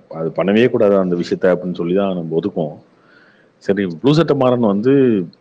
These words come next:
பயங்கரமா சொல்லிட்டாரு. அந்த, நான் அப்பெல்லாம் முன்னாடி வந்து என்ன பண்ணுவேன்னா, சண்டே, சண்டே ஆனா ஏதோ ஒரு படத்துக்கு போயிடுவேன். அந்த வாரம் எந்த படமுமே இல்ல,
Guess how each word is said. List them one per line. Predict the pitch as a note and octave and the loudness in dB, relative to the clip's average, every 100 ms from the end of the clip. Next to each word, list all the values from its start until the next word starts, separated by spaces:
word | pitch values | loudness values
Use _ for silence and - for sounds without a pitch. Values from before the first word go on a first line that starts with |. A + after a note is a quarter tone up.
| _ - | _ -6
பயங்கரமா | F2 G#2 A#2 B2 | -4 -2 -2 -2
சொல்லிட்டாரு. | G#2+ G2 F#2 E2+ A2+ - _ _ _ - | -4 -2 0 0 -4 -6 _ _ _ -8
அந்த, | F#2+ G#2+ - A2 | -4 -4 -4 -4
நான் | A#2 B2 | 0 0
அப்பெல்லாம் | A#2 C3+ C#3+ | 0 0 2
முன்னாடி | A#2 B2+ C3+ | 2 2 4
வந்து | B2+ | 2
என்ன | A#2+ | 0
பண்ணுவேன்னா, | A2+ C3 C#3 | -2 -6 -6
சண்டே, | A2 B2 B2 | -2 2 0
சண்டே | A#2 A2+ A#2+ | 0 0 2
ஆனா | G#2+ A#2+ A2+ G2+ - | 2 0 -2 -4 -6
ஏதோ | F#2+ G#2+ | 2 4
ஒரு | A2+ | 4
படத்துக்கு | - G2 F#2 | 0 -4 -6
போயிடுவேன். | E2 D#2+ D#2+ F2 | -6 -4 -6 -8
அந்த | F2+ | -2
வாரம் | F#2+ C#3+ A2 | 0 2 0
எந்த | C3 | 0
படமுமே | C3+ C#3 D3 C3+ | 0 0 0 -2
இல்ல, | G#2+ | 0